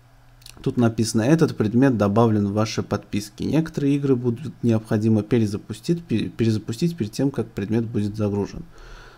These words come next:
Само собой. Значит, переходим вот сюда, вот в панель загрузок, и видим, что сразу же этот мод начал загружаться.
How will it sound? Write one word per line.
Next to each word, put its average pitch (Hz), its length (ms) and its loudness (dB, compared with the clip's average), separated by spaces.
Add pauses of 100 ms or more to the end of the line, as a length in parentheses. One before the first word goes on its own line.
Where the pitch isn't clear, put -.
Само 139 240 2
собой. 92 380 -4 (420)
Значит, - 220 -2
переходим 156 560 6
вот 110 180 4
сюда, 107 300 2
вот 95 140 0
в - 80 -18
панель 104 320 2
загрузок, 135 680 0
и 107 60 0
видим, 147 360 4
что 131 520 2
сразу 117 480 4
же 92 360 -4 (440)
этот 104 320 -6
мод 165 320 2
начал 113 520 -2
загружаться. 107 760 -4